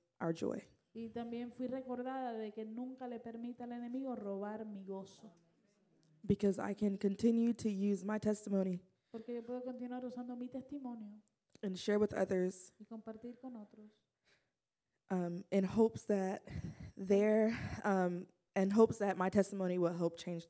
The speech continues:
Speaker 1: their lives and hearts.
Speaker 2: Con la esperanza de que mi testimonio va a ayudar a ca-, a, a impactar y a cambiar vidas.
Speaker 1: But I am so thankful
Speaker 2: Pero estoy agradecida
Speaker 1: for God and his salvation,
Speaker 2: por Dios y su salvación.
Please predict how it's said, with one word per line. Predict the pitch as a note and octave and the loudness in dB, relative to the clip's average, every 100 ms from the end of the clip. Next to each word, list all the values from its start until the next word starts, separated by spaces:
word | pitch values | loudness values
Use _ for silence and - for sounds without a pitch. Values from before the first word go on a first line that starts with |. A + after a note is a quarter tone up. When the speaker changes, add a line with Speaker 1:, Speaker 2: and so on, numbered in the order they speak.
| _ _ _ _ | _ _ _ _
Speaker 1:
their | - D#3+ | -2 0
lives | F3 D#3+ E3+ | 0 -4 -6
and | - | -8
hearts. | E3 - - | -8 -10 -12
Speaker 2:
Con | - B3 | -12 -10
la | |
esperanza | A#3+ B3+ C4 C4 | -8 -8 -8 -8
de | C#4 | -8
que | B3+ | -8
mi | B3 A#3+ | -10 -10
testimonio | A#3+ - B3 B3+ B3 A3+ | -10 -10 -8 -6 -6 -6
va | G#3+ G#3+ A3+ | -6 -6 -8
a | A#3 G#3 A3 A3+ | -8 -8 -10 -10
ayudar | G#3+ A3+ A3 A3 A#3 | -8 -6 -4 -4 -6
a | A3+ | -10
ca-, | A3 - | -12 -16
a, | G#3 G3+ - A3 G#3 | -14 -14 -14 -14 -10
a | |
impactar | A3 G#3+ G3+ - A#3 | -10 -10 -14 -12 -12
y | A#3+ | -12
a | A3+ | -14
cambiar | G#3 G3+ F#3+ F#3+ | -14 -10 -10 -8
vidas. | F#3+ F#3 F#3 _ _ _ _ - _ - _ A3 | -10 -12 -16 _ _ _ _ -20 _ -20 _ 2
Speaker 1:
But | F#3+ | 4
I | F#3 | 4
am | F#3 | 0
so | - A3+ | 2 0
thankful | A#3 A3 A#3 G3 G3 G3+ A3 _ | 2 -2 2 6 6 6 0 _
Speaker 2:
Pero | - A3 | -14 -10
estoy | A3 A3 - A3+ A3+ A#3+ | -8 -10 -10 -6 -4 -4
agradecida | C#4 A3+ A3 G#3+ G#3+ C4 C4+ C#4+ E4 - _ - - | -8 -8 -8 -8 -8 -10 -10 -10 -16 -20 _ -14 0
Speaker 1:
for | G3+ G3 | 2 4
God | F#3 F#3+ G#3+ | 2 2 4
and | G#3 | 6
his | G#3+ | 6
salvation, | - G#3 F#3 G3 F#3 F#3 F#3 - | 6 2 4 2 2 0 0 -4
Speaker 2:
por | - G#3+ | -10 -8
Dios | G#3+ A#3 B3+ C4 | -6 -4 -4 -6
y | C#4 | -8
su | B3+ | -10
salvación. | B3+ A#3+ A3+ A3 A3+ | -8 -8 -8 -8 -12